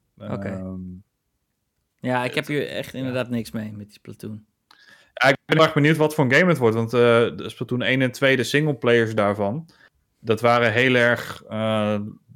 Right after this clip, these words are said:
Speaker 2: ja, bijna Mario Galaxy-achtige levels.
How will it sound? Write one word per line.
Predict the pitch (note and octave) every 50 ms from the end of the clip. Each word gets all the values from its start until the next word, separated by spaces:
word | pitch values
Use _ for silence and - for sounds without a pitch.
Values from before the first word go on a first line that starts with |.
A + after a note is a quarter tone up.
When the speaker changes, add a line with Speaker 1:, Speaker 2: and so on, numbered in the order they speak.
| _ _ _ _
Speaker 2:
ja, | - G2+ G#2 G#2+ A2 A2
bijna | G2 A2+ A#2+ B2+ C3 B2+ A#2+ -
Mario | - A#2+ C3 C3+ B2 A2 G#2+
Galaxy-achtige | G2+ B2 C#3 E3 F#3 F3 - - F3 D3+ - - C#3+ D3 - - - D3 - C3+ A2
levels. | A2+ B2 C3+ D3 D#3 F#3 A3 C#4 - - - -